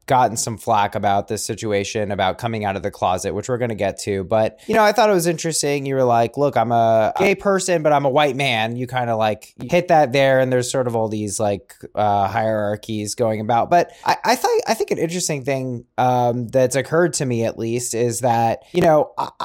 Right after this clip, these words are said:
I don't know, I don't wanna say anyone's experience is easier than any others, but certainly as from my, from where I'm sitting, at least, there's a lot more, uh, g-, the gay jokes, right? I've never really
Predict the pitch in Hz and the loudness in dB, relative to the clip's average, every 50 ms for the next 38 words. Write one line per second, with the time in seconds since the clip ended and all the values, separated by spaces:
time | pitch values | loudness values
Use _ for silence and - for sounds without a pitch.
0 | - - 220 233 262 254 220 185 202 214 214 214 214 214 208 202 196 - - 196 | -4 0 2 4 4 2 2 2 2 4 6 6 6 6 6 4 4 4 4 4
1 | 220 220 214 208 190 180 - - 175 165 165 160 156 156 143 147 147 147 147 143 | 4 6 4 4 4 2 2 2 2 4 4 4 4 2 2 2 0 0 0 -2
2 | 139 127 127 127 - - 143 127 123 123 120 120 123 113 104 98 - - - _ | -2 -2 -4 -6 -6 -4 -2 0 0 0 -2 -2 -4 -4 -4 -4 -4 -6 -6 _
3 | _ _ _ _ _ - 151 151 156 151 139 135 120 117 110 113 123 123 127 123 | _ _ _ _ _ -6 -2 -2 0 0 0 0 0 2 2 2 2 2 0 -2
4 | 113 110 - 101 131 127 123 117 120 120 110 107 101 104 - - 143 139 131 - | -4 -4 -4 -4 -2 0 2 2 2 2 2 0 -2 -2 -2 0 0 0 2 2
5 | 202 208 180 165 165 156 147 143 131 117 117 123 131 135 135 123 - - - - | 0 0 0 -2 -2 -2 0 0 2 2 2 4 4 2 2 0 -4 -8 -6 -4
6 | 151 143 170 214 240 180 151 - 190 180 180 190 202 214 214 202 185 - - 147 | 0 2 4 4 2 2 0 -2 -2 2 2 4 4 4 4 2 0 0 -2 -2
7 | 127 123 120 113 - 110 117 117 - 151 147 139 165 160 175 170 - - 143 143 | -2 -2 -4 -4 -4 -4 -4 -4 -2 -2 0 2 2 4 4 4 4 2 0 0
8 | 139 139 135 131 123 120 117 - - 113 117 113 110 110 95 - - - - 131 | 2 4 4 4 4 4 2 0 0 0 0 0 0 -4 -6 -12 -16 -12 -6 -4
9 | 139 143 135 190 190 185 160 120 113 107 101 101 98 - - 127 123 123 127 131 | -2 0 2 4 4 4 2 2 0 0 0 -2 -4 -2 -2 0 2 2 2 2
10 | 165 165 143 143 131 127 131 123 120 117 110 104 98 - | 2 2 2 2 2 2 2 2 0 0 -4 -6 -10 -12